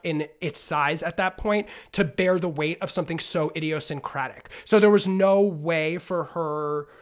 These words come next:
to not completely fracture her fan base really fast with that record. And that record was very divisive. Casual fans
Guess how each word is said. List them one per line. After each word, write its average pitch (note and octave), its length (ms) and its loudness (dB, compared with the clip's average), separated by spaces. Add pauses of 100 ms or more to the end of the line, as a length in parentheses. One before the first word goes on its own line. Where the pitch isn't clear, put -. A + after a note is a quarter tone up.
(200)
to D#3 640 -2 (380)
not D#3+ 400 0
completely E3+ 560 -6
fracture E3 760 0
her C#3 140 -6
fan C#3 320 -4
base C#3 400 -10 (200)
really C#3 260 -4
fast - 720 -10
with E3 200 -6
that C#3 180 -6
record. - 320 -14
And G3+ 140 2
that G3 120 4
record E3+ 360 0
was D3 320 0
very C3+ 560 -6 (240)
divisive. D3 680 -4 (440)
Casual A3 500 10
fans D#3 680 0